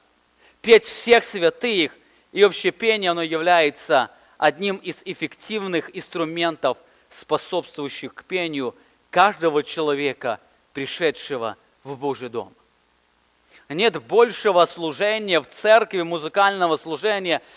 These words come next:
которое бы объединило всю церковь, как служение совместного общего пения. Итак, мы видим, что, во-вторых, совместное общее пение, оно способствует к поклонению каждого человека,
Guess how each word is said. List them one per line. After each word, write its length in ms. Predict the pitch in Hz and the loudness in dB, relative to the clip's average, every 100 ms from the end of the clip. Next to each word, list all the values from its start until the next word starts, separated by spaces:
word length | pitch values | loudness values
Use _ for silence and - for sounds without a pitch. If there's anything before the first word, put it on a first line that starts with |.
| - | -6
которое 340 | - 170 226 202 | -2 4 4 8
бы 140 | 196 | 6
объединило 640 | 175 185 165 196 220 196 | 6 0 -2 -6 -2 -2
всю 240 | 170 - 247 | -2 -6 -8
церковь, 640 | - 226 185 147 156 123 - _ _ _ _ - | 0 4 4 2 -2 -2 -4 _ _ _ _ -2
как 160 | 180 | -2
служение 760 | - 165 143 185 160 139 120 104 _ _ | -2 -10 -2 0 0 0 -2 -4 _ _
совместного 880 | - - 156 160 147 - 147 123 107 _ _ _ | -14 -2 0 0 -2 -2 -2 -2 -2 _ _ _
общего 640 | - 139 123 - 123 104 92 _ _ _ - | -4 -4 -4 -8 -6 -6 -10 _ _ _ -4
пения. 380 | 147 107 95 _ _ _ _ _ _ | -4 -4 -10 _ _ _ _ _ _
Итак, 220 | 165 160 | 2 4
мы 140 | 151 151 | 2 -4
видим, 260 | 180 151 | -4 -6
что, 280 | - 151 135 | -4 -4 -2
во-вторых, 460 | 123 120 143 160 - | -2 -2 -2 -4 -4
совместное 600 | 143 131 156 143 151 135 | -6 -4 -6 -6 -6 -6
общее 260 | 120 135 | -6 -14
пение, 420 | - 165 147 123 - _ _ | -8 -8 -4 -6 -6 _ _
оно 260 | 113 131 175 | -8 -4 -6
способствует 960 | - - 143 - 190 175 - 160 151 143 _ _ _ | -8 -6 -6 -6 -8 -8 -10 -6 -6 -6 _ _ _
к 80 | - | -4
поклонению 800 | - - 156 151 180 180 160 147 | -4 -2 -2 -2 -6 -6 -4 -4
каждого 600 | _ 180 180 147 156 139 | _ -4 -4 -2 -2 -2
человека, 600 | - 151 143 123 107 - | -4 -4 -2 -4 -6 -18